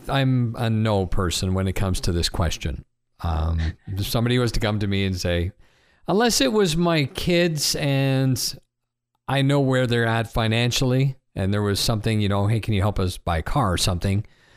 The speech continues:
Maybe. But for the most part, no. And I, and I, the reason I say this is because I know somebody who lent money, and he didn't have a lot,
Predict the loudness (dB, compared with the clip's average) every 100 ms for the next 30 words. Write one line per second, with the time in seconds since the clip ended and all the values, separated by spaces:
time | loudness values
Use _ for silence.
0 | -8 -2 0 0 -4 -10 -20 _ _ -6
1 | 0 0 0 -6 -12 -20 _ _ _ -4
2 | -2 2 2 0 2 0 2 2 2 0
3 | 0 -2 0 0 0 0 0 2 -2 -2
4 | -2 2 2 2 2 2 0 0 0 0
5 | -2 -2 -2 -6 -6 -4 -2 0 0 0
6 | -2 -2 -2 0 2 2 2 0 0 0
7 | 0 0 0 -2 -6 -20 -12 -2 0 2
8 | 0 0 2 0 0 0 2 2 2 2
9 | 2 2 0 0 0 0 0 0 -4